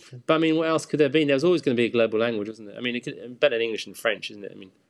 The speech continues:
uh, I mean, imagine if the French had conquered America and, you know, the entire United States was French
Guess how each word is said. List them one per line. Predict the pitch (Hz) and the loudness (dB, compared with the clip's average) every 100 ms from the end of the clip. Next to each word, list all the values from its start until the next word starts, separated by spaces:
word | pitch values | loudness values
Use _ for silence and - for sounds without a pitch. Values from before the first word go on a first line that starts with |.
| _ - | _ -8
uh, | 107 98 92 | -4 -2 -4
I | - - - - | -8 -14 -8 2
mean, | 147 | 4
imagine | 156 185 180 | 4 2 0
if | |
the | 160 | -4
French | - 156 143 - | 2 2 2 -6
had | - | -2
conquered | 131 120 113 | 0 0 0
America | 107 113 113 - 95 | 0 0 0 -4 -6
and, | 98 - | -8 -8
you | 117 | -4
know, | 104 98 - | -4 -6 -4
the | 117 | -2
entire | 113 - 127 | -2 0 2
United | 113 113 110 | 2 2 -2
States | - 120 107 | 0 2 2
was | 110 104 | -2 -6
French | - 120 107 - - - | -2 0 0 -2 -8 -10